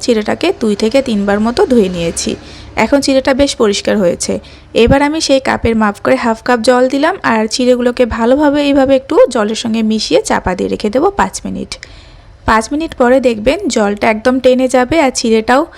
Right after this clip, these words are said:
নরম হয়ে যাবে, তার সঙ্গে এরকম ঝরঝরে হয়ে যাবে। জলের মাপটা অবশ্যই ঠিক রাখবেন, এক কাপ চিড়ের জন্য হাফ কাপ জল দেবেন। এবারে চিড়েগুলোকে আমি একটা থালার মধ্যে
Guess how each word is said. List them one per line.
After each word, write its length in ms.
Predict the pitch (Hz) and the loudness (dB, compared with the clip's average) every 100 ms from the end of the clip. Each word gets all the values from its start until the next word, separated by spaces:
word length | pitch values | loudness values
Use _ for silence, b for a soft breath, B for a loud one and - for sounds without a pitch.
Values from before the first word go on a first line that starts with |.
| B B - | B B -4
নরম 340 | 226 220 247 269 | 2 4 4 2
হয়ে 200 | 277 285 | 0 0
যাবে, 240 | 302 302 480 | 2 2 0
তার 160 | 254 214 | 0 -2
সঙ্গে 240 | - 311 | -2 0
এরকম 360 | 277 220 208 285 | 2 0 0 -2
ঝরঝরে 500 | 294 214 202 214 208 | -2 -2 -2 0 -2
হয়ে 200 | 196 170 | 0 -2
যাবে। 320 | - 180 180 175 B B B - | -4 -4 -2 -2 B B B -2
জলের 320 | 240 233 262 | 2 4 4
মাপটা 300 | 269 269 285 | 2 0 0
অবশ্যই 340 | 254 240 269 262 | 2 0 -2 -2
ঠিক 160 | 262 247 | -2 0
রাখবেন, 320 | 247 240 240 339 | -2 -2 -2 -2
এক 180 | - 247 - | -2 -4 0
কাপ 160 | 240 233 | -2 0
চিড়ের 300 | 247 233 226 | 0 0 0
জন্য 180 | 294 403 | -2 -2
হাফ 220 | - - | -2 -2
কাপ 160 | - 202 | -4 -4
জল 220 | 196 220 196 | -2 0 0
দেবেন। 280 | 196 190 190 214 B B B | 0 0 -2 -4 B B B
এবারে 340 | 247 240 262 294 | 2 4 4 2
চিড়েগুলোকে 580 | 294 294 294 294 294 262 | 2 0 2 2 2 2
আমি 160 | 240 233 | 2 0
একটা 200 | 226 277 | 0 -2
থালার 360 | - 233 208 220 | -2 -2 0 0
মধ্যে 260 | 240 247 | 0 0